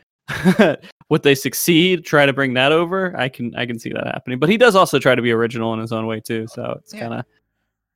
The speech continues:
Speaker 1: it's,
Speaker 2: But you should always
Speaker 1: we
Speaker 2: learn
Speaker 1: never
Speaker 2: from
Speaker 1: really
Speaker 2: what
Speaker 1: know.
Speaker 2: you deve-, you should always learn what your competitor's doing anyway, no matter which competitor it is.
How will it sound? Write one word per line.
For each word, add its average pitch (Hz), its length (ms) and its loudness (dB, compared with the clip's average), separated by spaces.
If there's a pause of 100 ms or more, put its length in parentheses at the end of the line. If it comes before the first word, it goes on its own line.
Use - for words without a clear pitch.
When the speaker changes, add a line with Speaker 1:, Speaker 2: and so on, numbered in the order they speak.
(340)
Speaker 1:
it's, 165 240 -8
Speaker 2:
But 190 60 -12
you 180 60 -14
should 247 120 -10
always 247 160 -4
Speaker 1:
we 160 120 0
Speaker 2:
learn 151 40 2
Speaker 1:
never 123 200 2
Speaker 2:
from 113 60 2
Speaker 1:
really 107 160 0
Speaker 2:
what - 20 -4
Speaker 1:
know. 107 160 -4 (120)
Speaker 2:
you 170 60 -10
deve-, 170 140 -18 (200)
you 214 140 -16
should 277 120 -14
always 208 240 -8
learn 165 180 -14
what 143 120 -18
your 143 60 -20
competitor's 143 500 -18
doing 147 320 -16
anyway, 143 400 -16
no 147 100 -18
matter 151 240 -12
which 170 240 -18
competitor 143 460 -18
it 147 60 -18
is. 135 220 -20